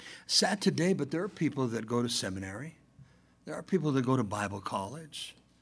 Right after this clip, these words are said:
There are people that will open up a ministry, start a ministry. You have the charisma. You have that look. You have that speech.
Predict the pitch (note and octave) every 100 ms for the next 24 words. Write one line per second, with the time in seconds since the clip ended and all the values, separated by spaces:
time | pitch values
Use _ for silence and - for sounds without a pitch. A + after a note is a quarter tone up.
0 | _ - - - - _ - D3 G#3+ F#3
1 | G#3+ F#3 E3 E3 D#3+ F3+ F#3 D3+ C#3+ B2
2 | A2+ C3 C3+ - F#3 - - A#2+ A#2 A2
3 | G#2+ C3 E3 D#3+ - - G3 G#3 B3+ A#3+
4 | - E3 D3+ G#3 G3+ C4 C#4 - _ _
5 | _ - - _ C3+ E3+ F3 G3+ F#3 D#3+
6 | C#3+ A#2+ C3 C#3+ G#3 A#3+ - - - _
7 | _ _ _ - - _ _ _ _ _
8 | _ - C3+ D#3+ F3 F#3 F#3 F3+ D#3+ -
9 | - - F3+ A#3+ A#3+ - - -